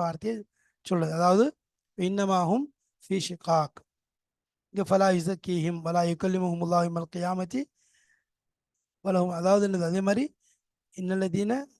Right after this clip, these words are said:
யாருக்கு வந்து என்னது வேதம் கொடுக்கப்பட்டு இஃப்திலாஃப் செய்றாங்களோ,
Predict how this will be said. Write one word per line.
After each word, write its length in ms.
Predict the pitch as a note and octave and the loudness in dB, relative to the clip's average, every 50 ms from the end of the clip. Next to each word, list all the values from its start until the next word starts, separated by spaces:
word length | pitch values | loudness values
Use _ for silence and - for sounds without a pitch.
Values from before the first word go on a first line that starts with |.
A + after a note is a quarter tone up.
| _ _ _ - | _ _ _ 0
யாருக்கு 360 | F#3 E3+ F3+ G3+ G#3+ F#3 G#3 G3+ | 2 4 4 4 4 4 2 2
வந்து 100 | G3+ G#3 | 2 2
என்னது 240 | G3 F#3 E3+ - | 0 0 -2 -2
வேதம் 280 | - F3 F3 F#3 G3 F#3+ | -2 -2 0 0 0 -2
கொடுக்கப்பட்டு 460 | E3+ F#3 F3+ F3+ F#3 F#3+ G3 F3+ A3+ A3 | -2 -2 -2 0 0 0 0 2 2 2
இஃப்திலாஃப் 380 | G3+ - - G3 G3 F#3+ E3+ - | 2 2 0 0 0 0 0 -2
செய்றாங்களோ, 380 | G3 F3 F3 F3 F3 F#3+ A3+ | -4 -4 -4 -2 2 2 4